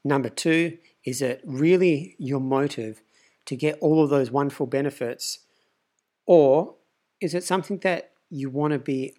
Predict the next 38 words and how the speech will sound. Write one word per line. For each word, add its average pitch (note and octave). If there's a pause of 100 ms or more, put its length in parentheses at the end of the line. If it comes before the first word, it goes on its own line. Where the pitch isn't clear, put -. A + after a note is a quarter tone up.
away B2 (280)
from C3
the A#2
wife? G#2+ (800)
Or, F3 (1080)
if E3+
that E3
is D#3
the D#3
case, C3 (500)
number D3+
three E3+
then D#3+
becomes C#3
a C3
focus D3 (340)
that C3
the C#3
fact D3+
is C3+
that -
the C3
wife B2+
hates E3
it. A#2
Why C#3
does D3
she D3
actually C3+
hate D#3+
it? - (580)
Do D#3+
you E3+
do C#3+
fifteen D3
hundred C#3
hobbies C3+
already? C3